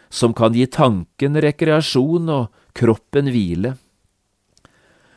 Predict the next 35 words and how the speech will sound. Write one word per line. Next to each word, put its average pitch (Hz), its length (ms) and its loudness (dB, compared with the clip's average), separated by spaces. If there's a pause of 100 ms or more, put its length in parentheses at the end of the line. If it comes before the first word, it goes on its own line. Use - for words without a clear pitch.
(280)
Og 170 100 8
hvordan 175 320 8
opplever 151 460 4
jeg 131 260 6 (280)
at - 180 0
det 180 80 8
er 170 100 6
jeg 113 320 6
som 165 300 2
hele 123 360 4
tiden 107 360 -2
skal 151 240 2
være 110 220 2
den 139 180 0
sterke? 143 680 0 (640)
At - 160 0
det 147 80 6
alltid 123 300 4
er 143 80 6
jeg 117 340 4
som 147 280 2
må 151 120 4
ha 117 160 4
noe 127 280 0
å 127 40 -2
gi? 175 420 -4 (1000)
Hvor 175 220 8
avhengig 120 640 4
er 147 160 6
egentlig 104 460 0
Gud 104 240 0
av 127 160 2
at 160 120 -4
jeg 120 340 2
lykkes? - 640 -6